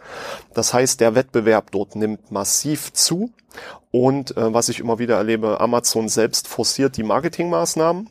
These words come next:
deutlich mehr. Das heißt, die Budgetshifts werden immer größer hinsichtlich nicht nur A M G, Amazon Media Group, sondern halt auch dem A M S. Und da das ja aber ein Eigenmanagement ist und nur in einem geringen Teil tatsächlich auch durch Amazon gemanagt wird,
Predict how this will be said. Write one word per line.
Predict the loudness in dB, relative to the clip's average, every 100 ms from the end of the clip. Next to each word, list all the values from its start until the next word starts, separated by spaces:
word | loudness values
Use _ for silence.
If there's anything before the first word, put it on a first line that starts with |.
| 2
deutlich | 4 4 2 -2 -4 -6
mehr. | -4 0 2 2 0
Das | -2 0
heißt, | -2 -2
die | -4
Budgetshifts | -6 -6 -4 -4 -4 -2 -2 -2 -6 0
werden | 2 2
immer | 0 -4 -4
größer | -6 -2 0 2 2 2 2 0 -12 -20 -20 -4
hinsichtlich | -2 2 0 0 -2 -2
nicht | -2 -4 0
nur | 0 0 -4 -4
A | 2 4
M | 2
G, | -2 0 0
Amazon | -2 -4 -6
Media | -6 0 -2
Group, | 0 -8 -4
sondern | 2 2 2 -2 0
halt | -2 2
auch | 2 2
dem | -6 -2
A | 0
M | 0
S. | 2 2 2 -8 _ _ -20 -20 -20 _
Und | 0 0 4
da | 2
das | 4 0 0
ja | 0
aber | 2
ein | 0 0
Eigenmanagement | 0 2 2 2 0 -4 -4 -4
ist | -4 -6 -6 _ _ _ _ _ _ _ _ -18 -6
und | -6 -4
nur | -2 0
in | 0
einem | 0
geringen | 0 2 0 2 2 0
Teil | 0 4 6 4
tatsächlich | 2 -2 0 -2 -2 -2
auch | -2 0
durch | -4 -2
Amazon | -4 -4 -4 -2 -2
gemanagt | 0 0 0 -4 -8 2
wird, | 2 2